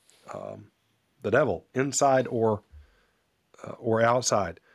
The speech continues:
You know, Paul, when he's on his missionary journeys, the first place he goes is the synagogue. Right? But he goes not to just hang out. He goes to proclaim Christ as risen from the dead, to, uh, to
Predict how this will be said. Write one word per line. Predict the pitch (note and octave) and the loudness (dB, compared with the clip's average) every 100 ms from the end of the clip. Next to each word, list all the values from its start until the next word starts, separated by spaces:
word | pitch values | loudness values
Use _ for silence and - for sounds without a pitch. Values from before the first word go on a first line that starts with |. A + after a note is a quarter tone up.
| _ _ _ | _ _ _
You | C3 | -6
know, | A2 | -6
Paul, | - - D3 B2 A2+ | -4 2 4 6 4
when | A2 | 0
he's | G2+ A#2 | -2 -2
on | A2+ | 0
his | G#2 G#2+ | -2 -4
missionary | A2 G#2+ - G#2+ G2+ | -4 -4 -4 -4 -4
journeys, | G#2+ A#2+ A2+ F#2 | -2 -4 -4 -8
the | G#2+ | -12
first | - G#2+ - | -6 -6 -6
place | - G#2 | -8 -8
he | - | -8
goes | G#2 A2 B2 F#2+ | -4 -4 -4 -8
is | F#2 - | -14 -12
the | G#2+ | -6
synagogue. | - C3+ F#2+ D#2 D#2+ _ _ _ _ _ _ _ F#2 | -2 -2 -2 -8 -14 _ _ _ _ _ _ _ -20
Right? | - - | -20 -20
But | - G#2 | -12 -8
he | |
goes | G2+ A2+ B2+ G#2 | 0 2 4 2
not | G#2 A2 - | 0 -4 -2
to | G2+ F#2+ _ _ _ | -6 -6 _ _ _
just | - - | -10 -8
hang | - G#2+ | -6 -4
out. | A2+ B2+ | -2 -2
He | G2 | -2
goes | G#2 G#2+ | -4 -4
to | - | -6
proclaim | - G2 G#2+ G2 | -14 -10 -10 -10
Christ | - G#2+ G#2+ G#2+ - | -6 -2 -2 -4 -10
as | G2+ G2 - - | -10 -10 -18 -8
risen | A2 G#2+ G#2+ | -4 -2 -4
from | G2 G#2+ G2 | -6 -6 -6
the | F2+ | -4
dead, | G#2 A#2 G2 | 0 0 -2
to, | - G2+ F#2 _ _ - _ _ _ - | -8 -6 -8 _ _ -20 _ _ _ -20
uh, | - G1+ G1+ - _ _ _ _ _ _ _ _ | -18 -18 -20 -20 _ _ _ _ _ _ _ _
to | - G#2+ G2 | -8 -6 -6